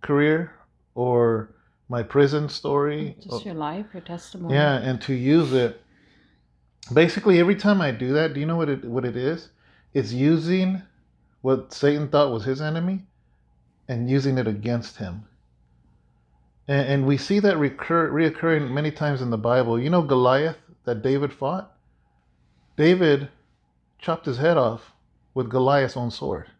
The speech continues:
Speaker 1: So the very weapon the enemy had to destroy you, the
Speaker 2: Was
Speaker 1: Lord
Speaker 2: used
Speaker 1: allows you,
Speaker 2: against him.
Speaker 1: <laughs> the Lord allows you to
Speaker 2: Yeah.
Speaker 1: use that weapon back. So when, any time I say this, I'll say it again. Anytime anything that's secular,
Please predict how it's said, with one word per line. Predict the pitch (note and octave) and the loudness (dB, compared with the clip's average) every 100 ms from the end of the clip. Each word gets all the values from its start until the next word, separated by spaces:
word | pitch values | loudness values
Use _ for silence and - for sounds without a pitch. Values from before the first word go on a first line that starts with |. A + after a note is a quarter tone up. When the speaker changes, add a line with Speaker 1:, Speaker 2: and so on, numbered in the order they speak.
| _ _ _ _ _ _ _ | _ _ _ _ _ _ _
Speaker 1:
So | - D3 | 0 2
the | C3 | 6
very | D#3+ G#3 F#3+ | 6 6 6
weapon | F#3 G3 D#3+ C3 | 4 4 2 -2
the | C3 | -2
enemy | D#3+ F3+ D#3 | -2 -2 -2
had | C#3+ E3+ D#3 A2 | -2 0 0 -2
to | C3 | -6
destroy | A#2+ A2+ - D#3 C#3+ | -6 -8 -2 2 2
you, | B2+ F3+ A#2+ - D3 - _ _ _ _ _ _ _ _ _ _ _ _ _ | 2 2 0 -2 -10 -16 _ _ _ _ _ _ _ _ _ _ _ _ _
the | A#2+ | 4
Speaker 2:
Was | |
Speaker 1:
Lord | C#3 D3+ | 6 6
Speaker 2:
used | C#3 | 6
Speaker 1:
allows | C#3 C#3 - | 4 4 2
you, | A#2 | -2
Speaker 2:
against | A2 | -6
him. | - - | -8 -10
Speaker 1:
<laughs> | - D#3 | -2 0
the | - | 6
Lord | F3 D#3 | 6 8
allows | C#3+ C#3+ D3 C3+ | 6 6 6 4
you | |
to | C3+ C#3 | -2 -2
Speaker 2:
Yeah. | |
Speaker 1:
use | C#3+ C3 | 0 2
that | C3+ A#2 | 2 2
weapon | B2+ B2+ A#2+ A2 | 0 -2 -4 -8
back. | G2 A2+ G2 - _ _ _ _ _ - - - _ _ _ | -6 -6 -8 -12 _ _ _ _ _ -20 -20 -20 _ _ _
So | - D#3 D3 C#3 | 0 4 6 4
when, | D#3 | 4
any | A3 G#3+ C4 C4 | 2 2 0 0
time | G#3+ G#3+ G3+ A#2 - _ - - - _ - | 2 4 4 0 -8 _ -18 -18 -18 _ -6
I | C3+ | -6
say | - F3+ G3 | 0 2 2
this, | G3+ | 0
I'll | C3 | -6
say | - E3 | -4 -4
it | E3 | -4
again. | A2 E3 D#3 A2+ G#2 | -6 -4 -4 -4 -6
Anytime | D3 E3+ E3+ E3+ E3 E3 D3+ - | -4 -4 -2 0 0 0 -4 -6
anything | D#3+ D3+ D#3+ D#3+ D3+ C#3+ - | -4 -4 -2 -4 -2 -6 -4
that's | B2 - | -4 0
secular, | D#3 D3+ D#3 D3 D3+ D3+ | 0 0 0 -2 -2 -4